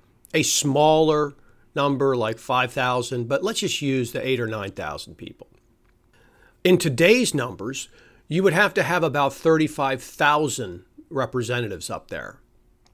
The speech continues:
not four hundred thirty-five. That's how much dilution there's been. Okay, so you can see right there that it's completely absurd. If we do an extrapolation from where we are today,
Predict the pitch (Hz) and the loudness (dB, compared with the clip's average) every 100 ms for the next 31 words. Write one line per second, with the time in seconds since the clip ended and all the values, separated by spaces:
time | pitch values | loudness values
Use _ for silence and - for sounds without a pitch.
0 | _ - 170 202 - 175 147 135 110 139 | _ -6 -2 0 2 2 2 -2 -4 -6
1 | 113 - 127 80 78 _ _ _ _ - | -6 -4 -6 -6 -12 _ _ _ _ -2
2 | 208 220 208 226 202 - 131 147 139 156 | 0 0 0 2 0 0 0 0 2 0
3 | - 123 98 90 90 - 110 90 - _ | -2 -8 -8 -10 -10 -10 -12 -12 -18 _
4 | _ _ _ _ _ _ - 139 165 151 | _ _ _ _ _ _ -10 -4 0 2
5 | 202 170 123 233 180 135 160 127 120 160 | 0 0 -2 0 0 2 2 2 -2 0
6 | 131 80 - _ _ 147 165 151 - 143 | 0 -4 -12 _ _ 4 4 4 -2 -2
7 | - 147 113 117 - - 202 123 87 - | 0 0 0 -4 -4 -2 0 -2 -6 -16
8 | _ - 202 185 196 135 196 214 170 - | _ 8 8 8 4 4 4 4 2 -2
9 | - 175 185 - 208 208 185 175 175 165 | 0 2 2 2 2 4 4 4 4 0
10 | 151 160 160 170 160 151 147 139 139 120 | -2 0 2 4 4 4 4 2 0 0
11 | 220 311 - - | 0 -2 -8 -12